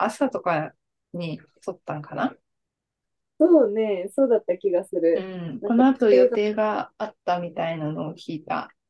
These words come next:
Speaker 2: はい。そんな感じで朝撮りましたね。
Speaker 1: うん。はい。
Speaker 2: なので、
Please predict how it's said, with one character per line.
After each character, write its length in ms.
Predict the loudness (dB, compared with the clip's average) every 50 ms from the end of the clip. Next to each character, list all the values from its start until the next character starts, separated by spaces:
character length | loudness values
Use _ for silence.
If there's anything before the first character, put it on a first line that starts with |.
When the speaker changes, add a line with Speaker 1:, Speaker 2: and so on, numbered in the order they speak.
| _ _ _ _ _ _ _ _ _ _ _ _ _ _
Speaker 2:
は 200 | -6 -4 -2 -2
い。 140 | -4 -4 -8 _ _ _ _ _ _ _
そ 80 | -8
ん 60 | -6 -4
な 140 | -4 -4
感 240 | 2 2 4 4 4
じ 160 | 2 0 2
で 160 | 2 4 4 2
朝 220 | 2 0 -2 -2
撮 140 | 0 0 -2
り 140 | -2 -2 -6
ま 180 | -6 -8 -10
し 60 | -6
た 220 | -2 0 0 0 0
ね。 140 | -2 -2 -4
Speaker 1:
う 40 | -4
ん。 40 | -6 -12 _ _ _ _ _ _ _ _ _ _ _ _ _ _ _ -20 -20 _ -20
は 260 | -14 -8 -4 -2 0 2
い。 40 |
Speaker 2:
な 60 | 2 2
の 160 | 2 2 2
で、 220 | 2 2 2 0